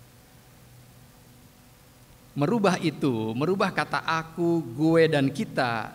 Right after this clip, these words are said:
dengan kita gantikan dengan kata Allah, hanya akan mengundang, kita hanya akan makan dan minum makanan yang diridhoi Allah. Minuman yang diridhoi Allah. Kita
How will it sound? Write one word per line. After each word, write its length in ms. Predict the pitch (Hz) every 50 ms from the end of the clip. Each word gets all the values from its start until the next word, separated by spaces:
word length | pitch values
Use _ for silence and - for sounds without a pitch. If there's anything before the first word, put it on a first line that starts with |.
| -
dengan 260 | 131 139 135 135 135 131
kita 320 | 131 139 139 131 123 127 123
gantikan 500 | 127 120 123 120 117 123 240 - - 202
dengan 240 | 175 165 160 160 151 147
kata 180 | 151 147 143 147 143
Allah, 260 | 143 143 160 185 196 - - - - - - - - - - - - 165
hanya 320 | 151 160 175 190 196 -
akan 220 | 160 - 180 165 160
mengundang, 720 | 151 147 147 143 143 143 139 165 196 196 233 240 262 269 - - -
kita 320 | - 226 214 - 247 269 254
hanya 300 | 202 220 196 202 196 185
akan 160 | - 190 180
makan 400 | 180 185 185 180 185 - 220 214
dan 160 | 196 175 170 175
minum 240 | 175 175 185 202
makanan 420 | 196 175 170 - 175 175 175 185 180
yang 140 | 170 165 160
diridhoi 480 | 156 156 151 151 147 160 180 180 151
Allah. 320 | 143 131 117 113 113 101 85 - - - - - - - - - - - -
Minuman 320 | 143 156 175 196 202 202 185
yang 160 | 170 160 156
diridhoi 320 | 151 143 143 139 139 135 131
Allah. 320 | 123 120 117 117 110 110 - - - - - - - -
Kita 240 | - 196 190 226